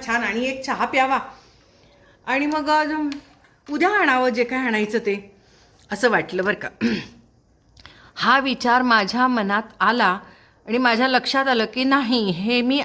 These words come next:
आळस करते. काय करते? आळस करते. ह्यालाच म्हणायचं आळस. हे आपले शत्रू आहेत हो.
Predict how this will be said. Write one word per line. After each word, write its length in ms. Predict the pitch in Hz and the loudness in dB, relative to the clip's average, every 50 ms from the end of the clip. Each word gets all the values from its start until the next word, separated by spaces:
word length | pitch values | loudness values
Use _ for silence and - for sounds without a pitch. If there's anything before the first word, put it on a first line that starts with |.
| - | -2
आळस 420 | - 190 190 202 226 254 - - - | 0 2 2 2 2 2 0 0 -2
करते. 460 | - 180 135 - - - - - - _ _ _ _ _ _ _ _ _ _ _ _ _ _ _ - | -2 -2 -4 -4 -8 -16 -18 -18 -20 _ _ _ _ _ _ _ _ _ _ _ _ _ _ _ -2
काय 140 | 180 202 220 | 0 0 2
करते? 380 | 220 247 240 226 233 240 240 254 269 - 262 - | 2 0 0 0 0 -2 -2 -2 -2 -4 -4 0
आळस 340 | 196 202 202 226 277 262 - | 2 4 4 4 2 2 0
करते. 240 | - 214 - - 190 | -4 -4 -4 -2 0
ह्यालाच 300 | 190 202 240 320 330 359 | 2 2 2 2 2 2
म्हणायचं 320 | 359 302 269 254 240 277 | 0 2 2 2 2 2
आळस. 500 | 262 240 214 185 170 170 151 - - - - _ _ _ _ _ _ - _ _ _ - | 2 2 2 2 2 0 -2 -4 -8 -14 -20 _ _ _ _ _ _ -20 _ _ _ 0
हे 60 | 349 | 2
आपले 280 | 381 381 381 370 440 381 | 4 4 4 2 -2 0
शत्रू 340 | - 403 330 - 330 330 | 0 0 0 0 0 0
आहेत 220 | 403 453 381 - 220 | 2 2 2 2 0
हो. 160 | 214 226 240 | 0 0 0